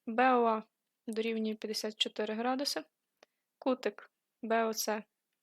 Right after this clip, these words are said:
має сто двадцять шість. Кутик С О Д п'ятдесят чотири. Нам потрібно знайти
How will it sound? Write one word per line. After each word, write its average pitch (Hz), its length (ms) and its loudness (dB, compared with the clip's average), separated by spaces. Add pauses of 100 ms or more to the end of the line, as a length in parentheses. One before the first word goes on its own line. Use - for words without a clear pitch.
(480)
має 214 200 0
сто - 180 -6
двадцять 214 300 -6
шість. - 380 -2 (800)
Кутик 247 380 -4
С 220 160 0
О 220 120 0
Д 220 180 -6 (1200)
п'ятдесят 220 380 -4
чотири. 320 500 0 (880)
Нам 294 180 2
потрібно 269 380 2
знайти 220 520 -2